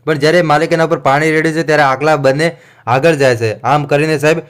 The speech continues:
રમણ ભમણ કરી નાખ્યું હોય છે. તો એ છે મિત્રો આ આખલા. આ આખલાના વીડિયો સાહેબ સોશિયલ મીડિયાની અંદર વાયરલ થઈ રહ્યા છે.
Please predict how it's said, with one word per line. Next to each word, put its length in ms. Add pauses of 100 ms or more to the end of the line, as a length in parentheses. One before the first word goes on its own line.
(200)
રમણ 320
ભમણ 340
કરી 220
નાખ્યું 260
હોય 120
છે. 80
તો 100
એ 260
છે 120
મિત્રો 220
આ 140
આખલા. 360 (340)
આ 100
આખલાના 440
વીડિયો 260
સાહેબ 180
સોશિયલ 280
મીડિયાની 320
અંદર 140
વાયરલ 280
થઈ 140
રહ્યા 220
છે. 100